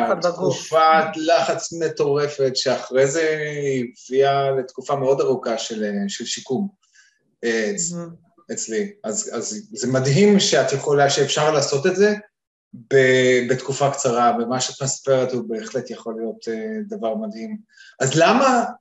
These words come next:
Speaker 2: נשימה? למה נשימה עושה את זה?
Speaker 1: אה, למה נשימה? כי אני חושבת שה-, שאם, אם, אם הנשימה זה המנגנון הישיר להרגיע את הגוף, זאת אומרת, היא מפעילה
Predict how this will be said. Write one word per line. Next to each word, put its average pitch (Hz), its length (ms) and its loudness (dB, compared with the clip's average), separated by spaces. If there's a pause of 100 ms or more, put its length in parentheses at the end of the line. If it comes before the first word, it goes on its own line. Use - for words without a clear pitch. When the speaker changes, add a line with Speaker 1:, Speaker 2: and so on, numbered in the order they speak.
(120)
Speaker 2:
נשימה? 143 680 0 (320)
למה 165 240 2
נשימה 139 400 0
עושה 120 420 0
את 104 80 -2
זה? - 140 -18 (1400)
Speaker 1:
אה, 185 380 -6
למה 226 280 -2
נשימה? 214 540 -4
כי 220 60 -4
אני 196 120 -6
חושבת 233 480 -2
שה-, 185 560 0 (1000)
שאם, 214 300 -10 (100)
אם, 208 220 -8
אם 226 120 2
הנשימה 220 540 0
זה 302 60 0
המנגנון 233 320 2
הישיר 254 680 0
להרגיע 190 440 0
את 220 140 -8
הגוף, 185 380 -12 (120)
זאת - 100 -20
אומרת, 180 400 -8
היא 220 140 -10
מפעילה 214 580 -2